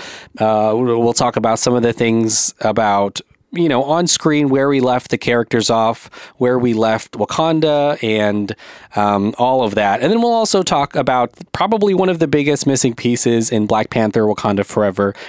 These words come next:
and that's its star, Chadwick Boseman, who tragically passed away before this movie was even in production. So we'll see how they honor him.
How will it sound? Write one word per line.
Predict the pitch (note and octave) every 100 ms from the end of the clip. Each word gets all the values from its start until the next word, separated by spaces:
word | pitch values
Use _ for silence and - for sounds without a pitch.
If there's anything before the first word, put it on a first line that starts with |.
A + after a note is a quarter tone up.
| -
and | A2+
that's | B2+ B2+ -
its | - G2+
star, | - - - A#2+ A#2 A2+
Chadwick | A2+ A2+ A2 G#2 -
Boseman, | - F3 E3 D3+ D3 C3+ - -
who | - A#2
tragically | - A#2 G#2+ A2+ A2+ A2
passed | - G#2 G2+ - -
away | G#2 G#2 G#2+ G2+ G2 F#2+
before | A#2+ A#2+ E3 F#3
this | F3+ -
movie | D#3 C#3 C3+
was | A#2+ B2+ A#2+ A#2 -
even | C3 D3+
in | D3
production. | D3 E3+ A3 - G2+
So | F#2 G2+
we'll | G2+ G#2+
see | G#2 - C#3+
how | C3 B2+
they | A#2+ A#2+
honor | G#2+ G#2+ G#2
him. | G#2+ G2+ G#2